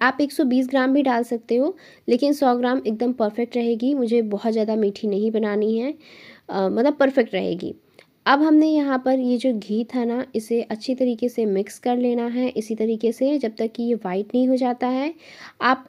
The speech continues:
हैंड विस्क का भी यूज़ कर सकते हैं, पर उसमें क्या होता है कि मटेरियल अंदर को घुस जाता है, तो मुझे काफ़ी दिक्कत होती है। इससे अच्छा मैं स्पैचुला और चम्मच की मदद से इन्हें मिक्स कर लूँगी। तो अगर आपके पास हैंड विस्क है और आपको ईजी लगता है, तो आप उससे कर सकते हैं।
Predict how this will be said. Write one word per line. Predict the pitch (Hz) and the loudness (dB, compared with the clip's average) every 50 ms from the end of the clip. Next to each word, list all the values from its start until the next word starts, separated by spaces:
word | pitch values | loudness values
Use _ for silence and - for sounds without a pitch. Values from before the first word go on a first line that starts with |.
| - | -6
हैंड | 247 247 247 247 269 269 | -2 0 2 2 2 2
विस्क | 262 302 294 - - _ | 2 0 0 -2 -4 _
का | - 311 | 0 2
भी | 302 302 | 4 6
यूज़ | 311 294 285 285 285 | 6 4 4 2 2
कर | - 277 277 | 0 0 2
सकते | 262 277 269 262 262 285 | 2 0 0 0 0 2
हैं, | 277 285 285 | 2 2 2
पर | 285 269 | 2 0
उसमें | 262 - 269 254 269 277 285 | 0 0 0 0 0 0 0
क्या | 285 302 285 | 2 0 0
होता | 277 262 277 | 2 2 0
है | 285 285 | 0 0
कि | 285 294 | 2 2
मटेरियल | 277 247 247 - 262 247 269 277 240 | 2 2 2 4 4 4 4 4 2
अंदर | - 233 240 240 254 262 | 2 2 2 2 2 2
को | 262 269 240 | 2 0 0
घुस | 214 226 247 226 220 | 2 2 2 2 2
जाता | 247 226 214 220 226 220 | 0 -2 0 2 2 2
है, | 226 | 2
तो | 226 233 240 | 2 0 -2
मुझे | 240 233 226 262 262 254 247 | -2 0 4 4 4 4 4
काफ़ी | 254 - 208 226 220 254 | 2 0 0 0 0 0
दिक्कत | 226 208 - 214 - 208 196 202 | 0 0 0 0 -2 -2 -2 -2
होती | 185 185 - 196 | -4 -4 -4 -4
है। | 208 - | -4 -2
इससे | - 233 - 269 | -4 -2 0 -2
अच्छा | 269 262 - 277 | -2 0 0 0
मैं | 269 254 233 | 0 0 0
स्पैचुला | 254 - - 220 208 214 214 - - 254 254 | -2 -2 -2 -2 -2 -2 -2 -4 -4 -2 -2
और | - - - 220 220 220 | -2 0 0 0 0 0
चम्मच | 220 - 233 214 214 214 226 - | -2 -2 -2 -2 -2 -2 -4 -2
की | - 240 | -2 -2
मदद | 233 214 208 208 | 0 0 0 -2
से | 214 214 220 | -2 -2 -2
इन्हें | 208 220 214 | 0 0 0
मिक्स | 208 196 190 196 - - | 0 0 -2 -4 -8 -6
कर | - 226 220 | -4 -2 -2
लूँगी। | 220 220 220 220 226 220 240 269 330 320 - - - - - - - - - _ - | 0 0 0 0 -2 -2 -2 -4 -4 -6 -8 -16 -20 -20 -20 -20 -20 -20 -20 _ -6
तो | - - | -4 0
अगर | - 233 254 254 302 294 | 2 4 4 6 6 6
आपके | 285 277 285 - 294 | 4 4 2 0 -2
पास | 277 - 262 247 247 254 254 - | 2 4 4 4 4 4 2 0
हैंड | 214 240 233 240 240 233 | -2 0 0 0 2 2
विस्क | 247 277 277 - - - - | 2 0 0 -2 -4 -2 0
है | 294 285 | 0 2
और | - 226 220 214 | 2 2 2 2
आपको | 208 208 208 - - - | 2 0 -2 -2 -2 0
ईजी | - 220 214 214 254 262 | 2 2 2 2 2 2
लगता | 262 254 254 - 262 254 | 0 0 0 2 2 2
है, | 262 269 269 262 | 4 2 0 0
तो | 262 254 | -2 -4
आप | - - 190 185 190 - | -4 -2 -2 -4 -4 -6
उससे | 196 214 - - | -8 -6 -4 -4
कर | 240 254 240 247 | -2 -2 -2 -2
सकते | 247 - 247 254 - 247 240 | -2 -4 -6 -4 -4 -2 -2
हैं। | 254 254 254 277 302 | 0 0 -2 -2 -4